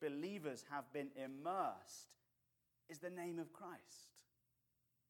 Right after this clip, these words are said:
That's what we're covered by. We're covered by the blood of Christ. Sin left a crimson stain, but we've been washed as white as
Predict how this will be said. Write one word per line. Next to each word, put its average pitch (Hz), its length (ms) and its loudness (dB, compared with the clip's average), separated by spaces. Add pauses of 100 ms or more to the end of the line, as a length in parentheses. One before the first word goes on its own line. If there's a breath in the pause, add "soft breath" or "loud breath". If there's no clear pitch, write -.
(800)
That's - 420 -4 (1300)
what 156 120 0
we're 135 120 2
covered 156 420 -4 (100)
by. 87 280 -10
We're - 280 -16
covered 151 320 -8
by 127 200 -10
the 120 80 -16 (100)
blood 139 380 -8 (600)
of - 200 -6
Christ. - 800 -14
Sin 175 260 -4 (880)
left 127 220 -6
a 127 40 -12
crimson 123 500 -6
stain, 156 460 -6
but 104 120 -8
we've 175 160 -6
been 131 180 -4
washed 135 380 2
as 123 160 -10
white 135 220 -4
as 120 80 -10